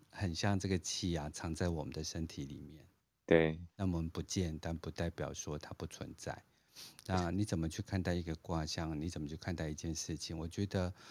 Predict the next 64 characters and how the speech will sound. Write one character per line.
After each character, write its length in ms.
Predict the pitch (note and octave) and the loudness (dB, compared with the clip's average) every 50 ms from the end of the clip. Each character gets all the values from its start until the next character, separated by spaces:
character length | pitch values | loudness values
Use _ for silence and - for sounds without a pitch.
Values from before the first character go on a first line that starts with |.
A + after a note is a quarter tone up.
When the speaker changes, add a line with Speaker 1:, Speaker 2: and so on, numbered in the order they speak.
| - - - - | -18 -20 -14 -6
Speaker 1:
呃， 200 | - E2 D#2+ D2 | -2 -2 -2 -2
借 380 | - - - - C3 A#2+ G#2+ F#2+ | -2 -2 0 4 6 8 8 8
由 180 | F2 E2+ E2 | 6 6 4
某 300 | E2+ E2+ E2 D#2+ C2+ C#2 | 4 4 2 2 2 0
一 80 | F#2 F2+ | -2 0
个 140 | - E2+ D#2+ | 0 0 0
东 280 | - F2 E2+ E2+ E2+ | 2 2 2 2 2
西， 220 | E2 - - F#2 F2+ | 0 0 0 0 0
然 160 | E2 D#2+ D#2 | 0 0 -2
后 140 | D#2+ F2+ F2+ | 0 0 0
你 120 | E2+ D#2 | 0 0
去 460 | C#2+ - - - F2+ F2 D#2+ D#2 E2 E2+ | -2 -4 -4 -2 0 0 0 0 -2 -4
施 300 | E2 - - - G2 G2 | -4 -4 -4 -2 -2 0
行 240 | F#2 - E2+ D#2 D#2 | 0 0 0 0 -2
它， 280 | D#2+ E2+ F2 E2 E2+ | -2 -2 -2 0 0
你 140 | E2+ E2+ D2 | 0 -2 -2
去 160 | C#2 - - E2+ | -4 -4 -6 -6
操 260 | - - - E2+ E2 | -6 -2 -2 -2 -2
作 240 | E2+ - - F2+ D#2 | -2 -2 -2 -4 -4
它， 340 | D#2 - - F2 D#2 D2 D#2 - - - - - - - - - | -4 -6 -6 -6 -6 -6 -6 -8 -12 -16 -16 -16 -16 -16 -10 -4
而 120 | - F2+ | -2 2
让 200 | F#2 G2 G2 F#2 | 4 4 4 4
它 200 | F2+ F#2 F2 F2 F2+ | 2 2 2 0 0
调 200 | - - F#2 E2 | 0 0 -2 -2
频 220 | D2+ - F2 E2+ | 0 0 -2 -2
共 220 | E2 - F#2 F2+ E2+ | 0 2 2 0 2
振， 200 | - - E2+ D#2+ | 2 0 -2 0
它 140 | - F2+ F#2 | 0 -2 -2
就 180 | - - F#2 | 0 0 0
会， 320 | F#2 F#2+ F2+ F2 E2+ D#2+ - - - | 2 2 2 2 0 -2 -4 -8 -10
呃， 360 | - F2+ E2 B1+ C#2 D2+ D2+ - _ _ _ _ _ _ | -8 -6 -6 -6 -6 -10 -12 -16 _ _ _ _ _ _
影 160 | - G2+ F#2+ G2 | -2 0 2 2
响 240 | - F#2+ F2+ F2+ | 4 2 2 2
你 40 | F2 | 2
的， 240 | D2+ - E2 E2 D#2+ - _ _ _ _ _ - | 0 0 -2 -2 -4 -6 _ _ _ _ _ -10
呃， 200 | - F#2 E2+ D2+ | -8 -6 -6 -4
生 220 | - - F#2+ F2+ | -2 -2 0 0
命。 260 | F2+ F2+ F2 E2 D#2 D2+ - - - - - - _ | 2 2 2 0 -2 -4 -8 -12 -18 -16 -18 -12 _
如 100 | - A2 | 0 2
果 140 | G#2 - G2+ | 4 4 4
你 100 | E2+ D#2 | 4 4
是 140 | D2 - G2+ | 2 0 -2
善 300 | F#2 - - G2+ F2 E2+ | -2 0 2 2 4 4
意 160 | E2 F2 D#2+ D2+ | 4 2 2 0
的， 160 | D#2 D#2 D2 | -2 -4 -4
它 160 | - F#2 F2 | -2 -2 -2
就 140 | E2 F2+ F2+ | 0 0 0
会 60 | E2+ | 0
往 180 | D#2+ D2+ D2 C#2+ | 0 0 -2 -4
善 200 | - E2+ E2 E2 | -4 -2 -2 -2
意 80 | D#2+ | -2
的 80 | C2+ C#2 | -2 -4
地 200 | C#2 - D2+ D2 | -6 -4 -6 -6
方 260 | - D#2+ D2+ D2 D#2 | -4 -4 -4 -4 -4
走； 260 | - - D2 - - - | -4 -6 -6 -6 -8 -10
它 120 | - - | -6 -6
是 160 | F2 - - F#2+ | -4 -4 -4 -4
恶 220 | - G#2+ G#2 F2 | -2 -2 -2 -2
意 160 | E2+ F2 E2+ D#2 - | -2 -4 -8 -8 -8
的， 140 | - D#2+ C#2+ | -8 -8 -6
你 120 | C#2+ D2 | -6 -8
就 160 | D2+ - D#2+ | -8 -8 -8
会 240 | D#2 F2 E2+ D#2 D#2 D2+ | -6 -6 -6 -6 -6 -8
往 280 | D2+ D#2+ D#2+ D2 D2 | -6 -6 -8 -8 -8